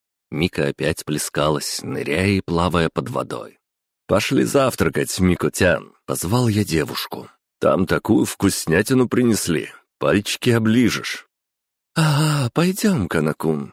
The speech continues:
довольно ответила Мико. «Как раз подумала, что хорошо бы перекусить». Когда мы подошли к столу, Мико ахнула от удивления. На каждом блюде мы увидели роллы, онигири, темпуру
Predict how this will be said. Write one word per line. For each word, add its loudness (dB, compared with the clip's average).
довольно 2
ответила -4
Мико. -4
«Как -2
раз -4
подумала, 0
что -6
хорошо -4
бы -4
перекусить». -8
Когда -2
мы 0
подошли -4
к -6
столу, -4
Мико 0
ахнула 0
от -8
удивления. -10
На -2
каждом -4
блюде -2
мы 0
увидели -2
роллы, -2
онигири, -2
темпуру 0